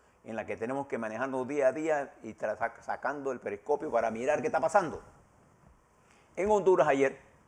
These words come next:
la oposición se unió para enfrentarse al Partido Nacional del presidente Hernández, que tiene como su candidato oficial a Furra, Henry Furra, un,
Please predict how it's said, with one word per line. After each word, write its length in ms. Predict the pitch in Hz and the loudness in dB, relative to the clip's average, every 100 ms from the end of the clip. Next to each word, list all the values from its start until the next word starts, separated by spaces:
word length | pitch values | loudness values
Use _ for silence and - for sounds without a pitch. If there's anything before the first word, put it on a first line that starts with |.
| _ _ _ _ | _ _ _ _
la 240 | - 120 156 | -2 8 8
oposición 720 | 196 185 185 160 - 127 - _ _ _ _ _ _ _ _ _ _ _ _ _ _ _ | 8 4 -2 -2 -6 -6 -6 _ _ _ _ _ _ _ _ _ _ _ _ _ _ _
se 160 | 151 135 | 6 6
unió 320 | 131 165 202 - _ _ _ _ _ | 6 2 -2 -12 _ _ _ _ _
para 160 | - 127 | 2 4
enfrentarse 640 | 127 123 110 156 151 170 - _ _ _ _ _ _ | 4 0 6 4 4 -4 -8 _ _ _ _ _ _
al 160 | 113 117 | -4 2
Partido 360 | 117 - 156 | 0 0 -2
Nacional 500 | 143 131 127 131 - - _ _ | -2 -4 -4 -4 -6 -20 _ _
del 100 | 120 | -18
presidente 1120 | - 113 98 107 117 113 113 101 90 82 80 - _ _ _ _ - | -18 -20 -20 -20 -20 -16 -14 -14 -20 -20 -20 -20 _ _ _ _ -20
Hernández, 280 | 135 143 - _ _ _ _ _ _ _ _ _ _ _ | -18 -18 -20 _ _ _ _ _ _ _ _ _ _ _
que 60 | - | -20
tiene 200 | 123 151 | -14 -12
como 180 | 147 127 | -12 -14
su 100 | 135 | -14
candidato 680 | 113 104 107 139 156 143 123 - | -16 -16 -8 -8 -8 -12 -12 -16
oficial 540 | 104 107 101 127 139 135 _ _ _ _ _ _ _ | -20 -20 -18 -12 -12 -14 _ _ _ _ _ _ _
a 340 | 110 110 110 110 - | -10 -6 -8 -10 -18
Furra, 520 | - - - - 120 - - | -16 -14 -14 -14 -14 -16 -20
Henry 140 | 135 123 143 | -16 -16 -16
Furra, 140 | 143 | -16
un, 80 | 143 | -18